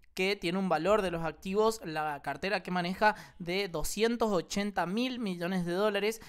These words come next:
que es un montón de dinero. Así que vamos a ver la cartera de Warren Buffett, vamos a ver la de Bill Gates y vamos a ver la de Ray Dalio. Y así podemos ver distintas carteras de más personas,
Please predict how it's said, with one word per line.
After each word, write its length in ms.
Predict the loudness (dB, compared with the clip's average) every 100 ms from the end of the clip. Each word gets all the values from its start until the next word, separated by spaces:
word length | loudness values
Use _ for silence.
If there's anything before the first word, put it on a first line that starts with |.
| -10
que 100 | -2
es 40 | 0
un 160 | 2
montón 460 | 0 0 2 2 2
de 140 | -2
dinero. 420 | -2 -2 -2 -4 -8 -10 -4
Así 180 | -2
que 80 | 4
vamos 240 | 4 4 2
a 40 |
ver 160 | 2 2
la 140 | -2
cartera 420 | -4 -2 -2 -2
de 60 | 0
Warren 380 | 4 4 4 4
Buffett, 420 | 4 4 0 0
vamos 320 | 0 0 2
a 40 | 2
ver 160 | 2
la 120 | 0
de 120 | -4 -4
Bill 240 | -4 -2
Gates 440 | 0 0 0 -6 -14 -16 -10
y 140 | -4 2
vamos 300 | 2 4 2
a 20 |
ver 140 | 2
la 100 | 2
de 140 | 0 0
Ray 260 | 0 2
Dalio. 480 | 2 2 0 -6 -10 -16 -6
Y 80 | 2
así 200 | 2 2
podemos 360 | 2 2 4 2
ver 140 | 2
distintas 440 | 0 -4 -2 -2 -2
carteras 460 | -4 -2 0 0
de 100 | 0
más 200 | 0 2
personas, 560 | 2 0 0 2 2